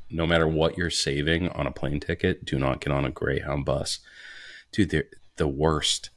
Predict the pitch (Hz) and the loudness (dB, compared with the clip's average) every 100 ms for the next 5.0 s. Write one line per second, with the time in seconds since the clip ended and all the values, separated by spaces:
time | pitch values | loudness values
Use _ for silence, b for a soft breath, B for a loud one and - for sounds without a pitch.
0 | _ _ _ _ _ _ _ 80 - 80 | _ _ _ _ _ _ _ -4 -2 -2
1 | 71 71 71 62 53 - - - - - | 2 2 0 -2 -6 -10 -18 -20 -20 -18
2 | - - - 69 - 67 67 67 - 69 | -12 -10 -4 -2 -2 -4 -6 -8 -8 -8
3 | 65 60 60 65 71 67 - 85 78 73 | -8 -8 -8 -6 -4 -4 -4 -2 0 2
4 | 71 71 73 71 80 76 78 73 65 - | 0 2 0 0 0 2 2 2 0 -4